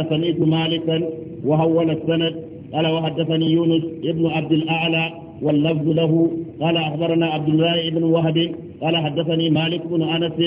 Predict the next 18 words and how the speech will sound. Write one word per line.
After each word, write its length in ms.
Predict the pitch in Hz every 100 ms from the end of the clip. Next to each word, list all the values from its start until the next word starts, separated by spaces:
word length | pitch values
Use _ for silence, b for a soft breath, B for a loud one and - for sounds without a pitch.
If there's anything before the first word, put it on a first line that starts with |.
| 170 - - 123
عن 120 | 160
إسحاق 440 | 165 160 160 165 175
بن 140 | 165 165
عبد 260 | 156 143
الله 260 | 160 165 165
بن 160 | 165
أبي 280 | 160 156 165
طلحة 440 | 156 165 160 165 - - - -
عن 100 | 165
أنس 240 | 170 170 165
بن 120 | 165 160
مالك 340 | 160 165 165 165 160
قال، 240 | 165 160 156 170 - - - - - - - - - -
an 100 | 127 135
karbo 280 | 139 139 135
daga 180 | 120 -
sayyiduna 400 | 113 120 120 113 117
Anas 220 | 123 107